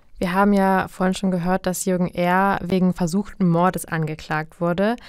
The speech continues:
Bleibt er denn damals auch vor Gericht weiterhin dabei, dass er nur die Vergewaltigung gesteht?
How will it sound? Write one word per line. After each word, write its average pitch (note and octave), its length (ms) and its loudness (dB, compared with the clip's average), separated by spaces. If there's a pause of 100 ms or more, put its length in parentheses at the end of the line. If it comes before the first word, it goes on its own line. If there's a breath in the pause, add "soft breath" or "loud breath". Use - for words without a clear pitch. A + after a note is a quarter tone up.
(680 loud breath)
Bleibt F#3+ 380 2
er G3+ 160 2
denn G3 240 6
damals F#3 480 4
auch F3 300 -2
vor F3+ 200 0
Gericht F3+ 400 -2
weiterhin F3 400 0
dabei, E3+ 640 -2
dass F3 200 -8
er E3 360 -4 (120)
nur F3 240 0
die F3 180 -2
Vergewaltigung F3 760 0 (320)
gesteht? G#3+ 480 -4